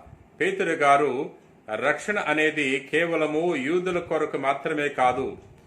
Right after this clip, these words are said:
రక్షణ పొందుకోవటానికి అన్యులు కూడా అర్హులే అనే విషయాన్ని తెలియచేస్తున్నాడు. అన్యులు కూడా దేవుని వాక్కును అంగీకరించరని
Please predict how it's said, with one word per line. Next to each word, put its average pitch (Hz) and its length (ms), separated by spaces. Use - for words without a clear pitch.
రక్షణ 143 360
పొందుకోవటానికి 151 920
అన్యులు 156 380
కూడా 139 320
అర్హులే 147 760
అనే 123 140
విషయాన్ని 127 600
తెలియచేస్తున్నాడు. 127 1000
అన్యులు 196 320
కూడా 165 580
దేవుని 196 340
వాక్కును 160 520
అంగీకరించరని 151 1080